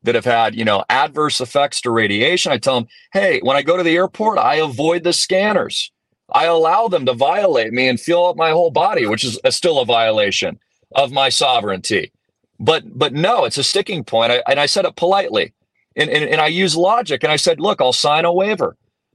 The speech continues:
I'll sign a legal waiver that says I remove all your legal liability." He said, "Well, I don't know if we can do that." And then I said, "Well, I can do it in reverse too. I'll have you sign a waiver.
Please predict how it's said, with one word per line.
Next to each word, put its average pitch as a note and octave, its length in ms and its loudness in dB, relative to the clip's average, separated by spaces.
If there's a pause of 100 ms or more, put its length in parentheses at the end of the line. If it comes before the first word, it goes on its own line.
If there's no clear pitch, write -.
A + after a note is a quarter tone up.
I'll - 140 2
sign E3 380 0
a F3+ 80 2
legal E3 340 2
waiver F#3+ 300 2
that B2+ 120 -2
says D3 200 0
I C#3 100 2
remove C#3 480 0
all E3 240 2
your D#3+ 160 0
legal D#3 300 2
liability." D#3+ 640 0 (340)
He - 60 -6
said, C#3+ 220 0
"Well, F3 220 2
I D#3 80 2
don't D3+ 120 -2
know D3+ 100 2
if C#3 120 -4
we D3 80 -6
can C3+ 140 -6
do E3 200 2
that." A#2+ 240 -2 (400)
And D3 180 2
then E3+ 80 4
I E3+ 80 2
said, F3 240 0
"Well, F3+ 160 2
I E3 120 2
can E3+ 160 -4
do F3+ 160 2
it F#3 60 0
in F#3+ 120 0
reverse F#3 460 0
too. B3+ 300 2
I'll F3 200 2
have F3+ 200 0
you G3 260 0
sign D#3+ 340 0
a A#2+ 80 2
waiver. G2 400 0